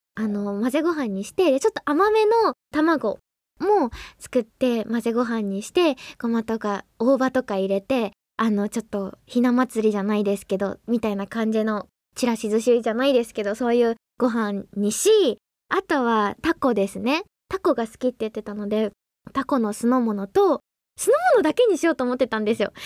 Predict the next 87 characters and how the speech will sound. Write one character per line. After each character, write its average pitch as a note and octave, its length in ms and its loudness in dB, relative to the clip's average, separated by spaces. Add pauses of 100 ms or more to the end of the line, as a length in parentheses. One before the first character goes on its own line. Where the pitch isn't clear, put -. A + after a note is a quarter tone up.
(120)
で D4+ 120 -2
も C4 160 4
も C#4+ 240 2
う、 - 40 -14 (140)
「タ - 180 -2
コ - 100 0 (140)
の G4+ 80 4
酢 - 160 0 (400)
の G#4+ 60 2
物、 - 100 0 (340)
タ - 180 -2
コ - 100 0 (100)
は F#4+ 80 0
大 - 20 -6
好 F5+ 380 0
き F#5+ 140 0
な B4+ 120 4
ん G#4+ 40 0
だ G4 140 2
よ」 E4 100 4
っ - 20 -4
て、 - 280 -2 (340)
<laughs> - 340 -6
そ G#4+ 420 0
の、 G4 80 2
言 F#4 100 4
っ - 20 6 (100)
て C5+ 140 0
く C5 40 -6 (220)
れ C#5+ 60 2
る C#5+ 60 0
か A4+ 140 4
ら、 G4 120 6
私 A4+ 220 4
も C#5 80 -4 (240)
そ B4+ 100 0
う B4+ 40 4
や B4+ 80 2
っ - 40 -6
て A4+ 160 2
い G#4 40 6
っ - 20 6
ぱ G#4+ 160 -2
い - 20 0
言 B4+ 120 6
っ B4 40 -14
て B4+ 80 0
も B4+ 80 4
ら B4 260 4
え A4+ 40 4
る - 60 0
と D4+ 100 2
嬉 A4 220 4
し - 40 -12
く F#4+ 100 0
な D#4+ 140 0
っ - 20 -6
ち - 100 -6
ゃ B3+ 40 -2
っ A#3+ 40 -4
て、 D#4+ 280 0 (260)
「え、 C#4+ 100 0
じ D#4+ 100 -2
ゃ D4 60 2
あ - 20 -2
タ G#4 160 -2
コ E4+ 160 0
も C#4+ 300 0 (240)
何 E4+ 200 0
種 A#4 160 2
類 G4+ 160 6
か C4 140 -4
に A#3 120 2
し - 140 -4
よ F#4 100 4
う F4+ 40 0
か A#3+ 140 -2
な」 C4+ 200 0
と A#3+ 120 -2
思 A3+ 160 0
っ - 20 -6
て、 A#3 360 -2 (280)
タ C#4 100 -8
コ A#3+ 160 -2
の G#3+ 160 0
こ G#3+ 360 -2
う、 - 20 -20